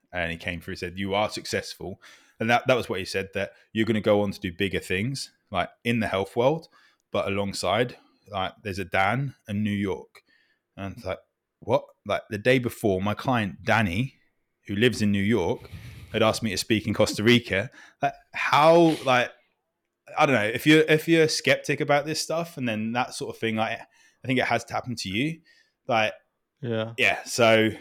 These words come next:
Speaker 1: that made me just, like, double down on just making sure, like, "Hey, we're, we're taking this business to the next level."
Speaker 2: Wow, that's pretty, uh, that's pretty amazing.
Speaker 1: Yeah, it's cool.
Speaker 2: <clears throat>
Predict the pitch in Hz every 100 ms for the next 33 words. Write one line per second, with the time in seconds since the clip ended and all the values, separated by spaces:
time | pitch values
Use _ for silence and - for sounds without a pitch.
0 | - _ - 127 120 113 110 107 - 107
1 | 101 101 - _ _ _ - 117 104 98
2 | 104 101 95 92 92 98 98 92 85 -
3 | 95 90 87 87 - 101 87 95 95 104
4 | 101 98 95 90 - 90 85 - 87 85
5 | - 87 85 - _ _ _ _ _ _
6 | _ _ _ _ _ 107 104 104 107 -
7 | - 110 101 98 98 98 _ _ _ _
8 | _ _ _ _ - - - 110 104 101
9 | 101 101 101 _ _ _ 92 87 - _
10 | _ _ _ _ _ _ - - 90 -
11 | _ _ - - - - - _ _ _
12 | -